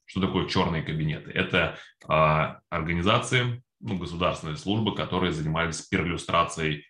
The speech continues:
корреспонденции, то есть вскрывали письма и читали, что там написано. И, соответственно, чёрный кабинет —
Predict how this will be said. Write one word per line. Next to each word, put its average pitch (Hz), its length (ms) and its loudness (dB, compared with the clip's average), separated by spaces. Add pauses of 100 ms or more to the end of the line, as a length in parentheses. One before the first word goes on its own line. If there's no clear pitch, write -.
корреспонденции, 78 840 -2
то 76 120 -4
есть 76 120 -6
вскрывали 82 540 0
письма 78 340 0
и 78 100 -2
читали, 80 340 -4
что - 160 -8
там 76 160 -6
написано. - 460 -10 (280)
И, 104 80 2
соответственно, 90 640 0 (100)
чёрный 90 320 2
кабинет — 82 420 2